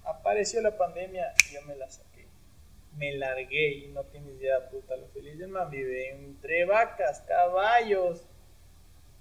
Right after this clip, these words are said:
El man vive de lo más relajado posible. Allá no falta nada. Posiblemente tenga que viajar a Quito porque lleva un negocio, pero nada más. La gente que vive en el campo, o sea, que tuvo la oportunidad de pasarse a vivir al campo en esta situación,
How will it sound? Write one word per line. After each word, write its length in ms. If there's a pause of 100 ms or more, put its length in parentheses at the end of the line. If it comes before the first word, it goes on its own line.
(140)
El 140
man 220
vive 200
de 80
lo 120
más 200
relajado 420 (120)
posible. 240 (280)
Allá 240
no 140
falta 520
nada. 420 (120)
Posiblemente 440
tenga 160
que 100
viajar 220
a 100
Quito 300
porque 300
lleva 120
un 60
negocio, 400 (220)
pero 140 (500)
nada 140
más. 120 (920)
La 140
gente 340
que 140
vive 260
en 80
el 140
campo, 500
o 60
sea, 180
que 80
tuvo 220
la 60
oportunidad 420
de 80
pasarse 380
a 40
vivir 160
al 140
campo 320
en 80
esta 200
situación, 480